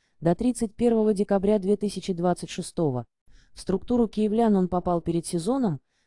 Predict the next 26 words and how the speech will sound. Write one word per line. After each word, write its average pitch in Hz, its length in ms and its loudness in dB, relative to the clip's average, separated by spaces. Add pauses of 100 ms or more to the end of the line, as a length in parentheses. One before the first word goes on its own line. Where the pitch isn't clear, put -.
две 160 200 0
тысячи 196 360 -4
двадцать 180 400 -2
один 170 300 0
дробь 160 220 0
двадцать 156 420 -4
два, 226 280 0 (460)
но 175 120 0
пробиться 214 480 -2
в - 40 -2
основную 214 520 0
обойму 196 380 2
отечественного 185 760 -2
гранда 175 380 -2
так 170 200 -6
и 175 60 -2
не 170 80 0
сумел. 156 500 -2 (460)
Диалло 170 340 2
провёл 156 540 -2 (140)
за 165 160 0
первую 202 380 0
команду 190 440 0
«Динамо» 175 380 0
семнадцать 170 480 -4
матчей 185 440 -4